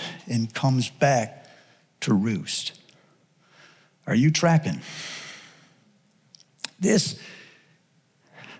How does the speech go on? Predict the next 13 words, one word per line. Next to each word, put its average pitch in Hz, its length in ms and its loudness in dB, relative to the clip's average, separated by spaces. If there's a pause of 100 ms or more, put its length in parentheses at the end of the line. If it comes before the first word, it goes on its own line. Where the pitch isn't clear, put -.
(1500)
this - 300 2
is 110 360 2
an 98 260 -2
outrageous 123 1300 2
thing 113 300 2
for - 180 -6
Jesus 90 560 -2
to 73 140 -10
say. - 420 -4 (3000)
"Love 117 880 4 (340)
your 92 240 -2
enemies. 85 640 -6 (2750)
Respond 120 1300 2